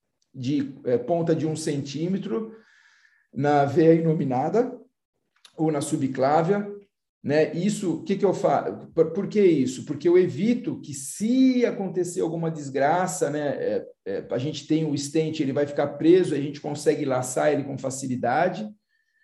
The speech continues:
né, uma vez ele, ele preso no, no fio guia. E também, na manipulação, com um fio de hidrofi-, o hidrofílico, às vezes a gente não presta atenção na ponta, ele pode perfurar a jugular até os vasos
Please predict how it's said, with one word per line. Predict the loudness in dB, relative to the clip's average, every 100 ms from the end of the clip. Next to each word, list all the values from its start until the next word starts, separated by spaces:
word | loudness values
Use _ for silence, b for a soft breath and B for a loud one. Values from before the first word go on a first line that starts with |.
| -8
né, | -2 -2 -2
uma | -2
vez | -2 0 -2
ele, | 0 -2
ele | -2 -4
preso | -4 -2 -2
no, | -4 -4
no | -6 -4
fio | -4
guia. | -2 0 6 6 4 -10 b b b b
E | -2
também, | 4 4 4 6 4 4
na | -2 0 0
manipulação, | 0 0 -2 0 0 2 0 0 0 -2 -6 -12 -10
com | -6 -4
um | -4 -6
fio | -8 -8
de | -6
hidrofi-, | 2 2 2 -4 -4
o | -2
hidrofílico, | 0 0 -2 0 -2 2 0
às | 0
vezes | 0
a |
gente | -2 -2
não | -6 -4
presta | 0 0 0
atenção | -4 -4 -4 -4
na | -6
ponta, | -4 -6 -4
ele | -4
pode | 0 4 4 2
perfurar | -4 -4 -2 -2
a |
jugular | -2 -2 0 2 2
até | 2 2
os | 2 2
vasos | 2 2 0 -6 -16